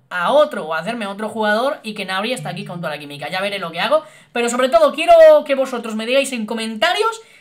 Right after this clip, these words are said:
si os lo haríais o si no os lo haríais a ese Nabri. Quiero escuchar también vuestras oportu-, eh, vuestras oportunidades, vuestras opiniones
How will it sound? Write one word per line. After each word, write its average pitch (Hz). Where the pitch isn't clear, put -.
si -
os 262
lo 269
haríais 392
o 247
si 247
no 285
os 269
lo 269
haríais 302
a 247
ese 269
Nabri. 165
Quiero 233
escuchar 240
también 254
vuestras 220
oportu-, 208
eh, 208
vuestras 190
oportunidades, 139
vuestras 165
opiniones 208